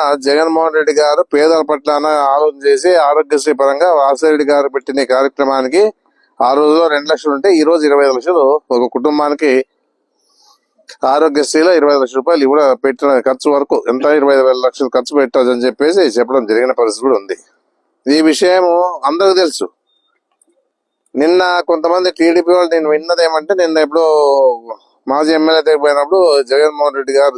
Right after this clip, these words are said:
చేసిండేది మర్చిపోయేటట్లు చేస్తూ చ-, చంద్రబాబు నాయుడు ఇరవై ఐదు లక్షలు ఇచ్చినాడు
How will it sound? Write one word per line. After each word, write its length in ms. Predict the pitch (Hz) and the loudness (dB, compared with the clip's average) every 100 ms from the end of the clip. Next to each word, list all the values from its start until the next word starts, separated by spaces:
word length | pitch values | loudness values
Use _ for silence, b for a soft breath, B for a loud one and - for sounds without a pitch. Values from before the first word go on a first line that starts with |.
| - | 0
చేసిండేది 400 | 135 127 135 135 101 | 0 0 -2 0 0
మర్చిపోయేటట్లు 800 | 95 110 127 131 123 120 123 120 | -4 -2 0 2 0 -2 -4 -6
చేస్తూ 280 | 120 120 175 185 175 _ _ _ _ _ - B B - | -6 -2 0 0 -2 _ _ _ _ _ -20 B B -4
చ-, 240 | 131 110 - _ _ _ _ _ _ | -2 -4 -10 _ _ _ _ _ _
చంద్రబాబు 460 | - 135 160 170 170 165 | -4 -2 0 0 0 0
నాయుడు 160 | 165 165 | 0 2
ఇరవై 160 | 156 | 2
ఐదు 80 | 147 | 2
లక్షలు 220 | 147 170 147 | 0 -4 -6
ఇచ్చినాడు 300 | 156 151 | -2 0